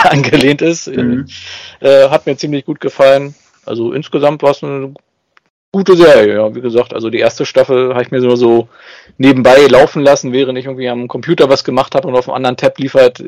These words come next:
Speaker 1: die Serie. Aber dann, wie gesagt, so zweite Staffel, dann ist es doch ein bisschen spannender geworden. Ich gedacht, oh nee, da konzentriere ich mich jetzt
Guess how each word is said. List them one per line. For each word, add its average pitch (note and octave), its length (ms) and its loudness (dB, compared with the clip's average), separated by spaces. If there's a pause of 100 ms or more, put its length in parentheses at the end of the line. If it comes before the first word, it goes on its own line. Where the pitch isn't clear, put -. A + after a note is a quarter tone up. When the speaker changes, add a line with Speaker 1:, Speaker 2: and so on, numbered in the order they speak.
(160)
Speaker 1:
die B2 80 -8
Serie. A#2+ 420 2
Aber A#2+ 220 -4
dann, A#2+ 140 -12
wie A#2 60 -12
gesagt, A#2 260 -4
so B2 80 -8
zweite A#2+ 320 -6
Staffel, D#3+ 320 -4
dann C#3+ 180 -6
ist D3+ 80 -8
es C#3 80 -6
doch C#3+ 160 -2
ein C#3+ 80 -6
bisschen C3+ 320 -6
spannender C3 400 0
geworden. A2 300 0
Ich B2+ 80 -12
gedacht, - 200 -6
oh B2 80 2
nee, A#2+ 140 -4
da - 80 -8
konzentriere C3 460 -4
ich C3 80 -6
mich B2 100 -6
jetzt B2+ 280 -6